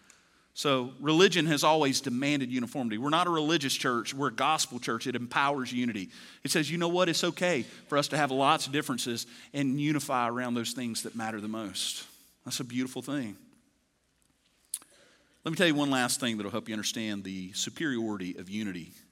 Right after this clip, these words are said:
And, and just go with me here. You know what cults do? Cults enforce uniformity.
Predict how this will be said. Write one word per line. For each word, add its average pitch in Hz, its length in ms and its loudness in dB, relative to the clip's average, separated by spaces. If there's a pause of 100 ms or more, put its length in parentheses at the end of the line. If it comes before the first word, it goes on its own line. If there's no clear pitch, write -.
(420)
And, 113 160 -6
and 110 140 -6
just - 460 -4
go 123 120 -2
with 113 160 -2
me 95 80 -4
here. 90 220 -6 (1040)
You 151 100 -2
know 226 100 4
what - 200 0
cults - 560 0
do? 170 240 -2 (800)
Cults - 680 -2 (240)
enforce 139 880 -4 (1400)
uniformity. 92 680 -8